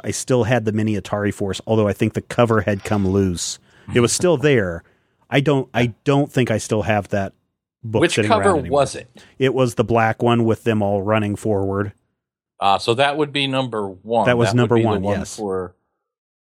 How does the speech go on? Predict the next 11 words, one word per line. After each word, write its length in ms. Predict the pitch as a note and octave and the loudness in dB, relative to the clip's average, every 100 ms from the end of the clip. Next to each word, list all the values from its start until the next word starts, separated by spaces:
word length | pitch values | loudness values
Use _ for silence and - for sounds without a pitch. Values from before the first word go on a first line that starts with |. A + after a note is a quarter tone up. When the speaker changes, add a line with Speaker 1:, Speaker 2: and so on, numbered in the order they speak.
| _ _ | _ _
Speaker 2:
that 220 | - - - | -6 -4 0
may 140 | F#4 | 0
be 160 | B3+ D#4+ | 0 -2
the 120 | D#4+ | -2
one 280 | G#3+ G#3 F4 | -2 -2 -2
for 160 | A#2+ | -2
Yar's 400 | G#2 F#2 E2 E2 F2+ | -2 -2 -2 -4 -6
Revenge. 400 | E2 D#2+ D#2 D#2+ | -4 -4 -6 -6
I 80 | |
don't 160 | G#2+ C#3+ | -6 -4
remember. 560 | B2+ G#2 A2+ - - | -2 0 0 -2 -6